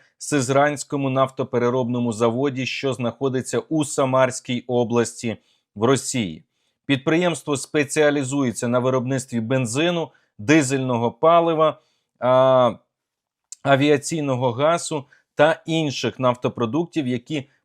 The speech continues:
постачаються окупаційним російським військам. У районі розташування об'єкта зафіксовано влучання, детонації та пожежа.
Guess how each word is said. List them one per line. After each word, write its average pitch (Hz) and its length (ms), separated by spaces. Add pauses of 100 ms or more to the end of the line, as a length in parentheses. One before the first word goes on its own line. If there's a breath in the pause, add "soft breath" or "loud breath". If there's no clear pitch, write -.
постачаються 143 960
окупаційним 127 840
російським 120 600
військам. 92 480 (340)
У 135 120
районі 156 380
розташування 143 800
об'єкта 139 580
зафіксовано 131 760 (240 soft breath)
влучання, 165 680
детонації 135 720
та 120 180
пожежа. 95 600